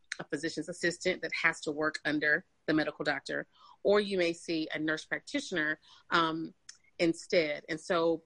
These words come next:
the difference between me and an M D is that I don't need him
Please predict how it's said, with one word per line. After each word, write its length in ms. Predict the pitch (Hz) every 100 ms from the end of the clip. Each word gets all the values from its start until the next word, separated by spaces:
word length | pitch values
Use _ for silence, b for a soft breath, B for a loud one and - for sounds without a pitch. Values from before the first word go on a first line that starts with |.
| -
the 80 | 165
difference 420 | 160 190 - 170
between 520 | 175 - 175 160 151
me 460 | 160 165 165 160 165
and 400 | 156 156 151 147
an 80 | 147
M 160 | 147 143
D 480 | 185 247 214 165 151
is 140 | 156 170
that 160 | 156 -
I 100 | 160
don't 220 | 170 165
need 240 | 165 160
him 420 | 160 156 151 147